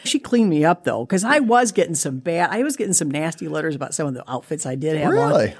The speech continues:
Speaker 1: Oh, God, yes.
Speaker 2: Too revealing?
Speaker 1: Ye-,
Speaker 2: Too
Speaker 1: no, I, I had a dress that was, I had a red bow on it, and I looked like Mickey Mouse or Minnie Mouse or something, and, and I got letters about that one. I was like, "Why don't you drop that? That looked goofy."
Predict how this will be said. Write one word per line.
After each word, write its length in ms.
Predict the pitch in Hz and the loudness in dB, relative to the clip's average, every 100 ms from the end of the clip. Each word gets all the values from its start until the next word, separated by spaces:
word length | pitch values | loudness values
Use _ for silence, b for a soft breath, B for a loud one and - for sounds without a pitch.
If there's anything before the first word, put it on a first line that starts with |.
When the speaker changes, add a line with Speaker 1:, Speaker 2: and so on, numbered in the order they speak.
| - | 0
Speaker 1:
Oh, 180 | 294 220 | 2 2
God, 360 | 175 190 214 | 0 2 2
yes. 300 | 180 127 127 | 0 -2 0
Speaker 2:
Too 100 | 170 | 2
revealing? 600 | 151 113 120 151 202 302 | 2 2 4 4 2 0
Speaker 1:
Ye-, 60 | 226 | 2
Speaker 2:
Too 360 | 220 147 139 | 4 4 4
Speaker 1:
no, 360 | 247 262 262 254 | 6 6 4 4
I, 120 | 233 240 | 4 2
I 80 | 220 | 0
had 200 | 220 285 | 0 2
a 80 | 226 | 2
dress 340 | 196 214 220 | 0 -2 0
that 160 | 220 180 | -2 -2
was, 220 | 185 151 | -4 -4
I 200 | 165 147 | -6 -6
had 160 | 165 196 | -6 -6
a 60 | 156 | -4
red 280 | 160 175 143 | -4 -4 -4
bow 220 | 156 165 | -2 -2
on 160 | 135 131 | -4 -6
it, 60 | |
and 100 | 151 | -6
I 60 | 147 | -4
looked 200 | 180 185 | -4 -2
like 160 | 143 | -4
Mickey 340 | 156 160 190 156 | 0 0 4 2
Mouse 400 | 127 117 143 - | 2 -2 -4 -2
or 80 | 131 | 2
Minnie 260 | 170 190 | 6 6
Mouse 360 | 151 131 139 143 | 6 4 0 0
or 80 | 143 | 2
something, 300 | 175 156 151 | 2 2 0
and, 140 | 151 165 | 0 2
and 160 | 180 | 4
I 60 | 214 | 4
got 220 | 233 214 | 4 4
letters 280 | 214 220 196 | 4 4 4
about 240 | 170 160 | 4 2
that 220 | 170 190 | 2 2
one. 140 | 160 147 | 2 -2
I 80 | 180 | 0
was 80 | |
like, 140 | 208 214 | 0 0
"Why 140 | 269 | 0
don't 100 | 269 | 2
you 60 | 180 | 0
drop 380 | 185 185 180 - | 2 0 0 0
that? 260 | 180 160 | 0 0
That 140 | 170 180 | -2 -4
looked 180 | 151 | -4
goofy." 320 | 143 143 147 | -4 -4 -6